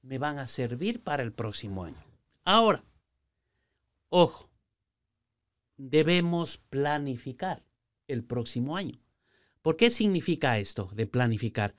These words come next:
Porque aquí ya tenemos tres mil setecientos sesenta y ocho pagados de adelanto.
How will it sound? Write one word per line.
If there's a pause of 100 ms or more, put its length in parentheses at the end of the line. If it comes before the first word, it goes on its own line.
(320)
Porque
aquí
ya
tenemos (360)
tres
mil
setecientos
sesenta
y
ocho (500)
pagados (200)
de
adelanto.